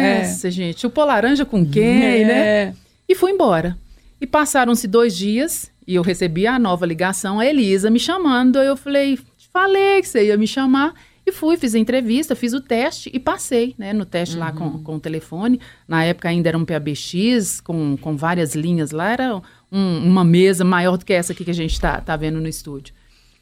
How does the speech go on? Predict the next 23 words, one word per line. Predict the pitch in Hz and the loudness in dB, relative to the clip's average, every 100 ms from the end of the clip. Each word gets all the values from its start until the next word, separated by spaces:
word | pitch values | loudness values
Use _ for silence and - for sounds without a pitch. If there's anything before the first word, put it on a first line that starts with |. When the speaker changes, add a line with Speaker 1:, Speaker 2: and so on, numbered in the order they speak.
| _ | _
Speaker 2:
E | - | -4
fiquei | - 359 277 254 330 | -2 0 0 0 0
no | 294 | 0
telefone | 226 220 - 190 220 262 | 0 -2 -4 -4 -2 0
por | 202 | 0
um | 175 | -2
tempo. | 170 165 165 226 _ _ _ _ _ _ _ _ | -4 -4 -6 -8 _ _ _ _ _ _ _ _
Só | - - 311 | -8 -2 -2
que | 320 - 311 294 247 - - | -4 -2 2 2 0 -4 -2
eu | 254 | -2
estava | 269 - 262 262 254 | -2 -4 -4 -2 2
me | 254 262 | 4 4
sentindo, | - 247 233 - 262 269 220 | 4 0 2 2 4 4 4
eu | 240 | 2
sabia | 240 269 226 349 | 0 -2 2 2
que | 285 | 0
eu | |
podia | - 175 185 175 | -2 0 0 2
mais, | 160 147 139 139 - | 0 -2 -6 -10 -4
eu | 208 | -2
queria | 240 254 269 294 208 | 2 4 4 4 2
Speaker 1:
Uhum. | |
Speaker 2:
mais. | 156 147 143 - | 0 -4 -8 -14